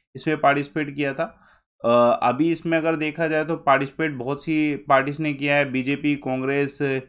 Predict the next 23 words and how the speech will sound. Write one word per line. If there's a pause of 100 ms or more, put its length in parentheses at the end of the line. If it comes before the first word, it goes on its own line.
(380)
even (140)
एपीएचसीएल
हो
गया,
ऑटोनॉमस
स्टेट
डिमांड
कमेटी,
आम
आदमी
पार्टी,
even
इन
सब
के
द्वारा
पार्टिसिपेट
किया
गया
है, (400)
जिसमें
बीजेपी
ने